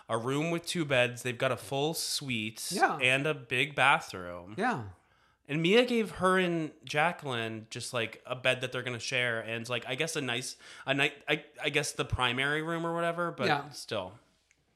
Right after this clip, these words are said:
Speaker 2: I mean, they are old friends.
Speaker 1: Mm-hmm.
Speaker 2: Although maybe not present day anymore,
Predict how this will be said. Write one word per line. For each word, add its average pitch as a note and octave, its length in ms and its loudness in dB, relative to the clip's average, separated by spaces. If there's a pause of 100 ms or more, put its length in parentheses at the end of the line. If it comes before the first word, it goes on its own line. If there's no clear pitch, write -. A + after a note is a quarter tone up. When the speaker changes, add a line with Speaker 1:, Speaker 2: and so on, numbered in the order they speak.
(180)
Speaker 2:
I B3+ 60 2
mean, A#3+ 160 8
they A3+ 140 8
are F#3+ 460 6
old E3+ 440 0
friends. F3 720 -4 (500)
Speaker 1:
Mm-hmm. A2+ 420 -4 (320)
Speaker 2:
Although E3+ 240 4
maybe D#3 240 0
not D#3 160 -4
present C#3 260 -6
day E3 100 -8
anymore, E3+ 460 -8